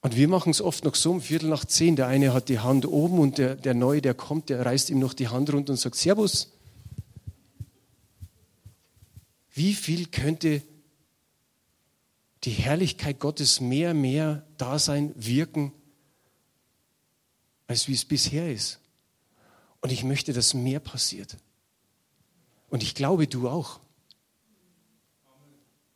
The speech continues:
Super. Die Uhr tickt und tickt und tickt und tickt.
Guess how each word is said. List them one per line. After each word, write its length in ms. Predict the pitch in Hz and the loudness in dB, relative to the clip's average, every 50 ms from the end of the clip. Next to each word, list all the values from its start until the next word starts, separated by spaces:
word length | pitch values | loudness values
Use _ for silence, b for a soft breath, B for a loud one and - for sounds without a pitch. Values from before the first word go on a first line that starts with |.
| _ _ _ _ | _ _ _ _
Super. 460 | - - - 131 131 - - 98 85 - _ _ _ _ _ _ _ _ _ _ _ _ _ _ _ _ _ _ _ _ _ _ _ _ _ _ _ - - | -8 -6 -6 -6 -6 -6 -6 -6 -8 -8 _ _ _ _ _ _ _ _ _ _ _ _ _ _ _ _ _ _ _ _ _ _ _ _ _ _ _ -8 -6
Die 140 | 143 165 233 | -6 -6 -4
Uhr 220 | 247 180 190 202 190 - - - - | -2 2 2 2 2 0 -6 -4 -2
tickt 520 | - - 196 208 - - - - - - - | 0 0 0 -2 -4 -10 -12 -12 -14 -10 -6
und 320 | - 139 113 - - - | -4 -4 -4 -4 -4 -2
tickt 440 | - - 196 - - - - - - | -2 -2 -2 -4 -6 -12 -12 -14 -14
und 360 | - - 139 117 - _ - | -8 -6 -6 -6 -6 _ -4
tickt 400 | - - 175 - - - - - | -4 -4 -4 -4 -8 -12 -14 -12
und 260 | - - 139 117 - | -8 -8 -8 -8 -6
tickt. 500 | - - 131 123 - - - - - - | -4 -4 -4 -6 -8 -12 -16 -18 -18 -18